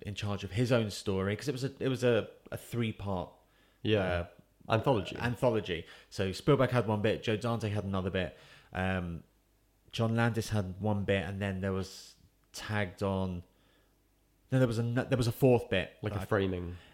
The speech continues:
Speaker 1: Well, there was a fourth bit, but I can't remember who directed that. But that was the one with, um, John Lithgow on the plane.
Speaker 2: Ah.
Speaker 1: Um, but John Landis had an accident on his, so Spielberg and John Landis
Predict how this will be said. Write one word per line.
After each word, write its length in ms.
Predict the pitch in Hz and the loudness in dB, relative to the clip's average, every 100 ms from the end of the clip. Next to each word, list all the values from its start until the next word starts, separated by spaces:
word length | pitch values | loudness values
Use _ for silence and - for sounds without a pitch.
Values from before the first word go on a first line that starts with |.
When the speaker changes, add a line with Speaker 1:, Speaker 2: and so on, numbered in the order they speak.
| - | -4
Speaker 1:
Well, 80 | - | 4
there 60 | 139 | 4
was 120 | 135 | 4
a 40 | 139 | 2
fourth 320 | - 160 156 | 6 6 6
bit, 140 | 117 | 2
but 60 | 107 | 2
I 40 | |
can't 200 | - 139 | 2 2
remember 200 | 123 120 | 2 0
who 240 | 107 123 117 | 0 0 0
directed 380 | 117 110 - | 0 0 -2
that. 160 | 107 92 | -4 -2
But 100 | 110 | 0
that 160 | 131 120 | 0 0
was 320 | 127 104 - | 0 -2 -4
the 100 | 123 | -2
one 280 | 107 120 113 | 2 2 4
with, 160 | 113 87 _ - | 2 0 _ -2
um, 420 | 107 107 104 98 - - - | 2 2 2 -2 -8 -20 -4
John 220 | 123 117 | 2 6
Lithgow 360 | 156 147 107 95 | 6 6 2 2
on 100 | 95 | -2
the 40 | |
plane. 440 | 95 113 98 65 - _ - | -2 -2 -2 -4 -12 _ -4
Speaker 2:
Ah. 440 | 95 107 120 90 78 - - | 0 0 -2 -6 -8 -10 -2
Speaker 1:
Um, 380 | 107 104 98 85 - - | 0 0 -2 -6 -8 -2
but 320 | 104 - - | -2 -2 0
John 220 | 143 147 | 0 2
Landis 360 | 143 131 127 120 | 2 2 0 -2
had 120 | 120 | -2
an 80 | 110 | -2
accident 400 | 98 - 110 107 | -4 -4 -4 -4
on 140 | 98 | -2
his, 480 | 95 90 98 104 - - - _ _ _ | -2 -2 -4 -8 -16 -20 -20 _ _ _
so 120 | - | -12
Spielberg 520 | 92 - 113 107 104 | -8 0 0 2 0
and 80 | 104 | -2
John 220 | 92 101 | -4 -2
Landis 580 | 98 98 92 90 - - | -2 -2 -4 -6 -8 -18